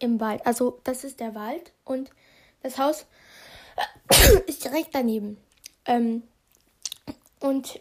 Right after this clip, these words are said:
äh, meine Großeltern besitzen drei verschiedene Häuser. Ähm, zwei davon mieten sie das ganze Jahr und, und, oder halt ihre,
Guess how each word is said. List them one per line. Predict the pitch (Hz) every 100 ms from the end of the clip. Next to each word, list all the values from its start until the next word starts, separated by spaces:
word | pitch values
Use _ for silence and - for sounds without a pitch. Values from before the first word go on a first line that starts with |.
| -
äh, |
meine | 247 254 311
Großeltern | 302 294 269 254 247 240
besitzen | 233 233 233 - 247 240 _ - _ _ -
drei | 277
verschiedene | 320 311 302 302
Häuser. | 240 220 226 233 - - - - -
Ähm, | 254 247 247 240 _
zwei | - 285 294
davon | 311 302 277
mieten | 294 349 254
sie | 226
das | 220 220 -
ganze | 226 233 214
Jahr | 208 208 277
und, | 247 233 226 - _ _ - - - _ - - - - - -
und, | 254 - -
oder | 262 247
halt | 226 220 -
ihre, | 233 220 214 208